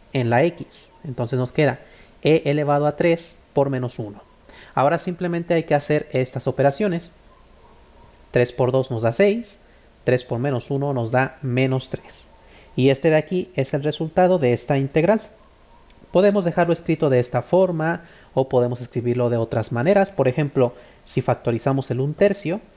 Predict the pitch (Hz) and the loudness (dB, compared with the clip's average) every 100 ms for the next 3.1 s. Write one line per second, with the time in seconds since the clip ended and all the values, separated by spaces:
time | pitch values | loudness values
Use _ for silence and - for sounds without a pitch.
0 | _ - 127 - 113 117 120 113 123 - | _ -6 -4 -2 -2 -2 -2 -2 -4 -2
1 | 113 117 - - - 156 - 110 214 233 | -2 -4 -4 -2 -2 -4 -4 -4 -2 -4
2 | - - 127 - 127 127 - 123 - 170 | -10 -6 -4 0 0 0 -4 -4 0 2
3 | 175 | 2